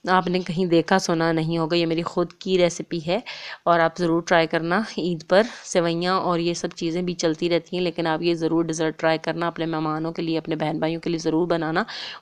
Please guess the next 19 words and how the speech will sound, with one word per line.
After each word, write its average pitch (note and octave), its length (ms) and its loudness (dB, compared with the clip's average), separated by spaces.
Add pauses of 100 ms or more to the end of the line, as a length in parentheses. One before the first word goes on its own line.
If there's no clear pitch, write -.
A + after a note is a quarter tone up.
उन G3 120 -2
सबको G3 360 2
ज़रूर F3+ 380 2
पसंद C#3 380 -2
आएगी। D#3 280 -10
और E3+ 160 -4
इसके - 400 -6
साथ F#3 320 2
जो F3 180 -4
पुडिंग F#3+ 440 -2
है G3+ 120 2
उसका - 280 -2
अपना F3+ 220 -2
फ्लेवर, E3+ 420 0
फिर E3+ 180 -2
बिस्किट F3+ 380 -2
का F3+ 120 2
अपना E3+ 240 -2
फ्लेवर, E3 400 -2